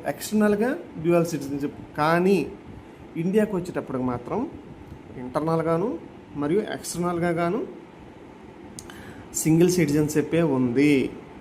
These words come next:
జమ్మూ కాశ్మీర్లో రెండు వేల పంతొమ్మిది వరకు కూడాను ద్వంద్వ పౌరసత్వం ఉండేది.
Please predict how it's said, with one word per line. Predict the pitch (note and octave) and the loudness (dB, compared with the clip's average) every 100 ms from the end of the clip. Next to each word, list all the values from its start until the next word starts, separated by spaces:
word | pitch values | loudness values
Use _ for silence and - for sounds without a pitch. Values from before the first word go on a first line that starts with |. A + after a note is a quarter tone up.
| - | -4
జమ్మూ | D3 F3 G3+ A3 | 4 6 8 6
కాశ్మీర్లో | G#3+ G3 G3+ F#3+ G3+ A#3 | 6 2 2 2 4 4
రెండు | E3+ E3 | 4 4
వేల | F#3 F#3 | 4 2
పంతొమ్మిది | F#3 F3 F3+ F3+ | 0 0 0 0
వరకు | F3+ F3 | 0 -2
కూడాను | F3+ F3 G3+ E4 - - - - - - - - - | -2 0 0 -2 -6 -16 -20 -20 -20 -18 -18 -14 -2
ద్వంద్వ | D3+ E3+ | 2 2
పౌరసత్వం | F3+ F#3 F3+ F3+ G3+ | 2 0 0 -2 0
ఉండేది. | E3+ F3 G3+ C#3+ | 2 4 4 2